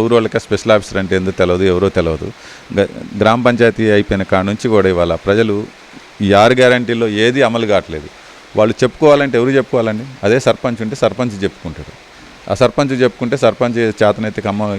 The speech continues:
ఎక్కడ చేసే స్థాయిలో ఎక్కడ ఉంటాడు, లేదంటే మండల స్థాయిలో నాయకు తీసుకుపోతాడు ఎంపీడీఓ దగ్గరకో ఎక్కడికో. వీళ్ళని ఏదన్నా వచ్చినా కానీ వీళ్ళు ఎండీఓ దగ్గరికి పోమంటున్నారు. ఆ ఎండీఓ వీళ్ళని పట్టించుకుంటాడండి. ఎండీఓకి ఒక, ఎండీఓ పని ఎండీఓ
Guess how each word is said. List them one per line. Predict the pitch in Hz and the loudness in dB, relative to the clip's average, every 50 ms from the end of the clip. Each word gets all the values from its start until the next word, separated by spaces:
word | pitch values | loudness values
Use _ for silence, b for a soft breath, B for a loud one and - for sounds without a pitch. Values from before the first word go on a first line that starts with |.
| 95 95 | -6 -6
ఎక్కడ | - - 101 92 101 | -4 -6 -4 -2 -2
చేసే | 107 101 104 98 - | -2 -2 -2 -4 -2
స్థాయిలో | - 98 98 98 95 | 0 0 0 0 0
ఎక్కడ | 87 - 101 101 | -4 -6 -6 -6
ఉంటాడు, | 101 - 120 113 117 110 98 | -6 -6 -6 -4 -2 0 0
లేదంటే | 92 92 101 104 120 107 104 | 0 -2 -2 -2 -2 -2 -2
మండల | 95 98 98 95 - | -2 -2 -2 -4 -2
స్థాయిలో | - 101 95 92 92 92 90 | -2 0 0 0 0 -4 -4
నాయకు | 90 90 92 82 - - - | -4 -6 -8 -8 -10 -8 -4
తీసుకుపోతాడు | 110 101 - 98 80 90 90 82 85 90 90 | -4 -2 -2 -2 -2 -4 -4 -4 -2 -4 -4
ఎంపీడీఓ | 82 - 98 90 90 90 87 87 | -4 -4 -4 -2 -2 -2 -2 -2
దగ్గరకో | 82 85 85 - - 101 92 | -4 -6 -8 -8 -6 -6 -6
ఎక్కడికో. | 82 - 85 80 - - - B B B B B B | -4 -6 -6 -8 -10 -14 -20 B B B B B B
వీళ్ళని | 107 117 123 127 127 127 131 | 2 4 4 4 2 4 4
ఏదన్నా | 135 131 131 127 123 123 | 4 4 4 2 2 -2
వచ్చినా | - - 139 135 131 | -2 0 0 0 2
కానీ | 131 131 127 | 2 2 2
వీళ్ళు | 117 110 110 | 2 2 2
ఎండీఓ | 117 117 113 110 104 | 2 2 2 2 2
దగ్గరికి | 101 95 95 95 87 90 | 0 0 -2 -4 -2 -4
పోమంటున్నారు. | 87 87 85 85 78 78 80 80 80 78 - - - - - - - | -6 -6 -8 -10 -10 -10 -12 -12 -12 -14 -18 -20 -20 -20 -18 -10 -4
ఆ | 101 101 104 | 0 0 0
ఎండీఓ | 120 131 143 143 131 | 2 2 4 4 4
వీళ్ళని | 117 107 98 95 92 | 4 2 0 0 -2
పట్టించుకుంటాడండి. | 95 - - - - 113 95 - 82 80 80 80 82 85 85 - - 95 | -4 -4 -6 -14 -10 -10 -10 -8 -8 -10 -10 -10 -10 -14 -12 -8 -6 -4
ఎండీఓకి | 107 123 139 147 147 - - | -2 0 2 2 0 0 -4
ఒక, | - - - - - - - - - - - - 90 | -8 -8 -10 -14 -14 -20 -20 -20 -20 -18 -10 -6 -4
ఎండీఓ | 90 104 117 127 135 - | -2 2 2 2 2 4
పని | 135 147 151 131 | 2 2 0 0
ఎండీఓ | 123 120 127 123 | 0 2 2 2